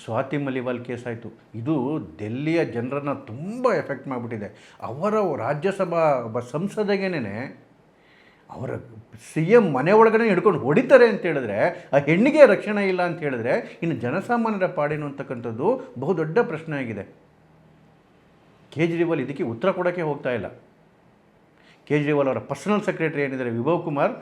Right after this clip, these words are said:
ಅವರೇ ಹೊಡೆದಿದ್ದು, ಹಲ್ಲೆ ಮಾಡಿದ್ದು, ಈಗ ಅರೆಸ್ಟ್ ಆಗಿದ್ರೆ ಅವರಿಗೆ ಬೇಲೇ ಸಿಗ್ತಿಲ್ಲ. ನೆಕ್ಸ್ಟ್ ಜೂನ್ ಇಪ್ಪತ್ತೆರಡಕ್ಕೆ ಬೇಲ್ ಹಿಯರಿಂಗ್ ಇದೆ. ವಿಭವ್ ಕುಮಾರ್ಗೆ ಬೇಲ್ ಕೊಡೋದಕ್ಕೆ ಕೋರ್ಟ್ ಒಪ್ತಲೇ ಇಲ್ಲ. ಇಪ್ಪತ್ತೇಳು ಮಾರ್ಚಲ್ಲಿ ಬೇಲ್ ಕೊಡಲಿಲ್ಲ.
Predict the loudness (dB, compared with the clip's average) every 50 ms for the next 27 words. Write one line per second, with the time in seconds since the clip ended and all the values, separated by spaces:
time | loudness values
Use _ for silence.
0 | -16 -10 -2 4 8 10 10 10 10 6 2 0 0 0 0 -2 -2 0 0 2
1 | 2 2 2 0 -2 0 0 0 0 0 -2 -8 -8 -6 0 2 4 4 4 4
2 | 0 -4 -12 -20 -20 _ _ 0 2 2 2 2 0 0 2 4 4 4 4 2
3 | 0 -2 0 2 4 4 6 4 2 0 -4 -6 -4 -2 -2 -2 -4 -6 -8 -6
4 | -4 -4 -2 -2 -2 2 2 2 2 2 2 0 0 2 2 0 0 0 0 0
5 | 0 0 2 0 0 -2 0 0 0 2 2 2 2 0 0 -2 -2 -4 -4 -6
6 | -8 -10 -16 -20 _ _ _ _ _ _ _ _ -2 0 2 4 4 4 4 4
7 | 2 0 0 0 0 0 -2 -2 0 0 0 0 0 -2 -2 -2 -4 -4 -6 -6
8 | -4 -4 -4 -2 -2 -4 -4 -4 -2 -2 0 0 0 0 0 -2 -4 -6 -12 -18
9 | -20 -20 -20 _ _ -10 -6 -2 0 0 0 2 2 2 4 4 4 4 4 2
10 | 0 -2 -6 -10 -14 -12 -6 0 2 2 2 2 0 -2 -2 -2 -2 -4 -6 -8
11 | -12 -14 -10 -6 -4 -4 -4 -4 -4 -4 -4 -2 -2 -2